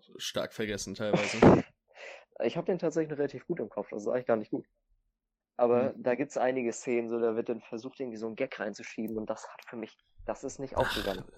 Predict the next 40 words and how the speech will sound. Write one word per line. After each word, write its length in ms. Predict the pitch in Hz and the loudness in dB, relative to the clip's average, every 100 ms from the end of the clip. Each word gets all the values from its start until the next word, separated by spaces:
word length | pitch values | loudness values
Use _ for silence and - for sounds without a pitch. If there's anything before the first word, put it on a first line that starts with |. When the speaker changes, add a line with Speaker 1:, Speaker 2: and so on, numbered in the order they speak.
| - | -8
Speaker 1:
das, 480 | 107 - - - - | -6 -2 0 -2 -4
das, 380 | - - - - | -6 -4 -4 -4
der 160 | 80 | -6
Film 300 | - - 123 | -6 -4 -4
ist 120 | 117 | -2
einfach 200 | 113 107 | -6 -4
ein 260 | 104 101 - | -6 -6 -8
Totalausfall. 840 | - 110 110 107 110 - 113 117 117 | -8 -6 -4 -4 -4 -4 -4 -6 -8
Oder 160 | - 127 | -2 -2
f-, 200 | 117 - | -2 -4
Speaker 2:
Es 80 | 123 | -2
Speaker 1:
nah 140 | 120 | 4
Speaker 2:
schlägt 160 | 139 113 | 6 6
Speaker 1:
an 80 | 110 | 4
Speaker 2:
halt 140 | 123 | 2
Speaker 1:
einem 180 | 110 117 | 0 -4
Totalausfall. 800 | - - 110 113 - 107 110 120 _ _ _ _ _ _ - | -8 -6 -4 -4 -6 -6 -6 -8 _ _ _ _ _ _ 4
Speaker 2:
Jason 260 | 131 127 127 | 6 6 2
Segel 340 | - 131 123 | 0 2 4
gibt 200 | 131 127 | 4 4
in 120 | 127 | 4
den 160 | 123 131 | 4 4
Szenen 240 | 139 123 | 4 4
halt 120 | 123 | 2
sein 120 | 123 113 | 2 4
Bestes 340 | 127 - 123 | 2 0 -2
so. 240 | 135 135 - _ _ _ _ _ _ | 2 2 -2 _ _ _ _ _ _
Und 140 | 117 | -4
so 60 | 113 | 0
ein 60 | 117 | 0
bisschen 220 | 120 123 | 0 0
an, 200 | 113 117 | 0 -2
an 240 | - 117 113 | -4 -4 -4
den, 420 | 113 117 113 - | -4 -6 -10 -4
an, 280 | 110 110 104 | -2 -2 -4
an 100 | 113 | -4
die 80 | 110 | 0
Wurzeln 260 | 117 120 110 | 0 0 -2
von, 320 | - 110 110 | -2 -2 -2
äh, 280 | 107 104 | -4 -4